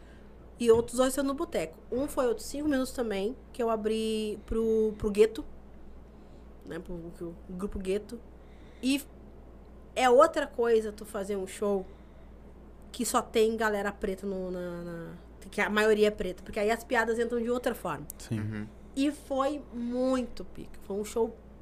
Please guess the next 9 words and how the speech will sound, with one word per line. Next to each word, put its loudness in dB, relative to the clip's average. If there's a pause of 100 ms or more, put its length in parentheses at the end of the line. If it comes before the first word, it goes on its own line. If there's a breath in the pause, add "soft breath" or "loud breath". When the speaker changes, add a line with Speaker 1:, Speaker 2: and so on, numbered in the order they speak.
(640)
Speaker 1:
altíssimo, -2 (520)
muito, -2
muito, -2
muito -2
alto, -2
muito -4
do -18
caralho. -4
Foi -8